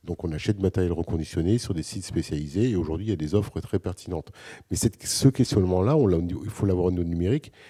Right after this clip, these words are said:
mais il faut l'avoir à tous les niveaux. Et je, je,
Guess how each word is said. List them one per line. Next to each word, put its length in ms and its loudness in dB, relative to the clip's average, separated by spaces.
mais 60 -2
il 40 2
faut 120 4
l'avoir 240 6
à 80 4
tous 160 -6
les 120 2
niveaux. 320 0
Et 460 0
je, 220 -2
je, 180 -6